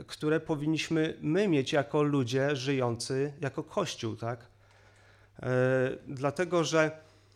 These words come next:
Jezus Chrystus, kiedy miał wykonać dzieło,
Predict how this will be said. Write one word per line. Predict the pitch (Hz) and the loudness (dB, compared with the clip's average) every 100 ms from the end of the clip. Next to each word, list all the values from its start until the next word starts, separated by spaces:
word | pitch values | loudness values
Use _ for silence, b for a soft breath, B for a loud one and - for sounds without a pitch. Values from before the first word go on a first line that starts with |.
| b b b _ 127 | b b b _ -6
Jezus | 147 196 202 - | -4 -2 -2 -2
Chrystus, | 175 202 - 135 - | 0 0 -2 -6 -2
kiedy | 156 139 147 147 143 B B B - - _ _ 139 | -2 0 2 2 0 B B B -20 -20 _ _ -2
miał | 139 208 175 | 2 4 4
wykonać | 156 165 156 139 127 | 2 2 4 4 2
dzieło, | 135 135 120 127 151 | 4 4 6 2 0